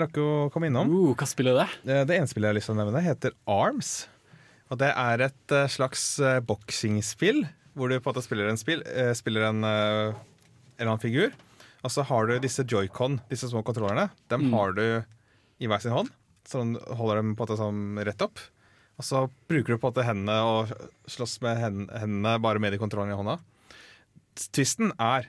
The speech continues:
Speaker 1: at disse armene kan strekke seg,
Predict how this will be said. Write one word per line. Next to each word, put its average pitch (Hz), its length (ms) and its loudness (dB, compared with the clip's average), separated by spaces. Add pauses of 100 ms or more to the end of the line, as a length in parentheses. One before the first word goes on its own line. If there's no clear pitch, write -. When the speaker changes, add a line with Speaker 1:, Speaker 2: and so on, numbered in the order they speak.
Speaker 1:
at - 580 -6 (760)
disse 131 280 0
armene 120 500 0
kan 120 160 0
strekke - 320 -6
seg, 147 240 0